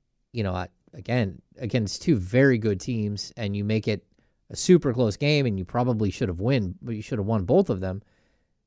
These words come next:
That to me is actually progress. I, I don't wanna see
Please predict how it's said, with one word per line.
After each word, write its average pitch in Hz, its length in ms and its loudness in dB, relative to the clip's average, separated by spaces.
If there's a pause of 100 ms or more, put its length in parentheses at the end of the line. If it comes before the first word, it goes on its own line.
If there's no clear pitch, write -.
(220)
That 151 340 2 (120)
to - 120 -10
me 170 200 2
is 123 120 0
actually 127 540 2
progress. - 800 -4 (120)
I, 113 200 -10
I 123 180 -4
don't 143 240 2
wanna 123 320 0
see 131 580 0